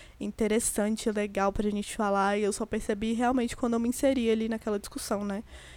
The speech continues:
Então, a minha ideia é trazer mais gente pra se inserir nessa discussão, mais gente que, não só quem gosta de terror, mas também quem diz ter medo e diz evitar,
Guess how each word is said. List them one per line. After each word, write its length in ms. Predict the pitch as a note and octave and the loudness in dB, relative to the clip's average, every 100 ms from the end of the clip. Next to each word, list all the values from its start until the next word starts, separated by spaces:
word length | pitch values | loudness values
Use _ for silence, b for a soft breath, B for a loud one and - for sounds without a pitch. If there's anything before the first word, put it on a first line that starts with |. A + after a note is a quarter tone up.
| B | B
Então, 240 | A3 A#3+ | -2 4
a 120 | B3+ C4 | 4 6
minha 160 | C#4+ | 4
ideia 480 | C4 A#3+ B3+ C#4+ C#4+ | 4 4 4 4 4
é 80 | F#4 | 2
trazer 360 | D#4 D#4+ D#4+ | 4 4 6
mais 240 | D4+ D4 F#4 | 6 6 6
gente 300 | G4 D#4 D4 | 6 4 4
pra 140 | C4+ | 2
se 120 | C4 | 2
inserir 360 | B3 - A#3+ A#3 | 0 2 0 0
nessa 180 | A3+ A3+ | -2 -4
discussão, 500 | - B3 - G#3+ G3 | -4 -4 -2 0 0
mais 300 | G#3 G#3+ B3 | 2 2 2
gente 400 | B3 A#3 - B3+ | 2 0 -4 -8
que, 560 | - B3+ A#3+ A3+ G#3 - B B - | -2 0 0 0 -2 -6 B B 0
não 140 | A#3+ | 2
só 260 | - D#4 C#4 | 6 6 6
quem 240 | C#4+ C4 | 2 4
gosta 260 | A3+ A3 A#3+ | 4 4 2
de 160 | - | -2
terror, 320 | - A3 G#3 | 0 2 2
mas 200 | A3 G#3+ | 2 -2
também 320 | - G#3+ G#3 A3 | -2 -2 -2 -4
quem 260 | A3+ G#3+ | -4 -4
diz 220 | G#3 G#3+ | -4 -6
ter 180 | - A3+ | -4 -2
medo 540 | G#3+ G3 G#3 A3 G#3 G3+ | -2 0 0 0 0 -2
e 100 | G3 | -4
diz 220 | G3+ G3+ | -4 -2
evitar, 580 | G#3 G#3+ A3 G3+ G#3 | -2 -2 -2 0 0